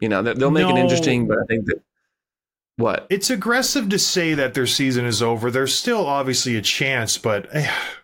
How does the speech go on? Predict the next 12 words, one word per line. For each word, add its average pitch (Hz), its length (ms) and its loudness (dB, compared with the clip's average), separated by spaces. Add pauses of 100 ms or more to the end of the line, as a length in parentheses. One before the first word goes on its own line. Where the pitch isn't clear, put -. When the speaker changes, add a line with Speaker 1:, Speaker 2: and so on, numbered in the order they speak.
(100)
Speaker 2:
I'm 107 100 -12
t-, - 140 -16 (1040)
I'm 147 120 -2
telling 175 240 0
Speaker 1:
They, 226 100 4
Speaker 2:
you. 190 160 4
Speaker 1:
the, - 440 -2 (400)
the 123 120 -2
high 147 200 0
watermark 120 800 0
has, 113 160 0
uh, 110 100 2